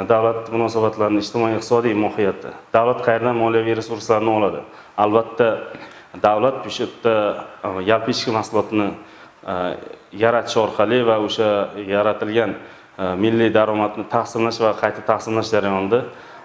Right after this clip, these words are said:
o'sha, e, asosiy moliyaviy resurslar yuzaga keladi. Kimlarning manfaatlari uchun ushbu manbalardan foydalaniladi?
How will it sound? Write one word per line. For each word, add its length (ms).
o'sha, 240
e, 300
asosiy 400
moliyaviy 380
resurslar 500
yuzaga 320
keladi. 320
Kimlarning 480
manfaatlari 720
uchun 240
ushbu 240
manbalardan 560
foydalaniladi? 720